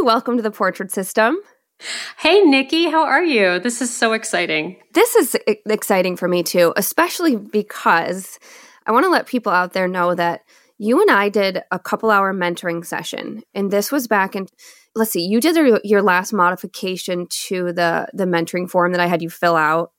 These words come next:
Speaker 1: June
Speaker 2: Yep.
Speaker 1: fourth, two thousand sixteen. And we're recording this on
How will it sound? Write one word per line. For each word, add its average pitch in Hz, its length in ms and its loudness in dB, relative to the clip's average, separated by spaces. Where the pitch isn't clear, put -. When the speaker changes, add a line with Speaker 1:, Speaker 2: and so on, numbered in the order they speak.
Speaker 1:
June 208 280 -2
Speaker 2:
Yep. - 120 0
Speaker 1:
fourth, 175 300 0
two 196 160 -2
thousand 165 320 0
sixteen. - 600 -6
And 214 140 4
we're 214 160 4
recording 294 480 2
this 214 380 -2
on 190 480 2